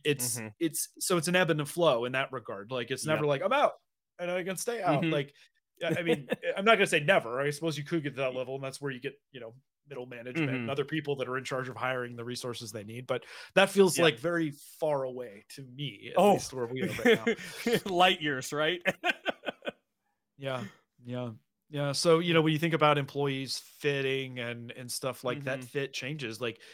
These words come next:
Speaker 1: you evolve as a company, and so they may have fit well. Like, that was my issue with the, the one person that just said,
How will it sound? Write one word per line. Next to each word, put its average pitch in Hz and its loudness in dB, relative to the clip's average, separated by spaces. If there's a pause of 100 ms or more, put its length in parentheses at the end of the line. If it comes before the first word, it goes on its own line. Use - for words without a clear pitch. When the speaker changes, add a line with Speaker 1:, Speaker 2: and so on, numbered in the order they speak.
(140)
Speaker 1:
you 160 0
evolve 156 2
as 117 -8
a 120 -10
company, 123 -12
and 120 -10
so 127 -4
they 135 -4
may 139 -4
have 143 -2
fit 139 -6
well. 127 -2
Like, 127 -6
that 147 0
was 135 -4
my 131 -4
issue 131 -8
with 127 -10
the, 131 -12
the 127 -12
one 123 -10
person 120 -8
that 117 -10
just - -8
said, 117 -6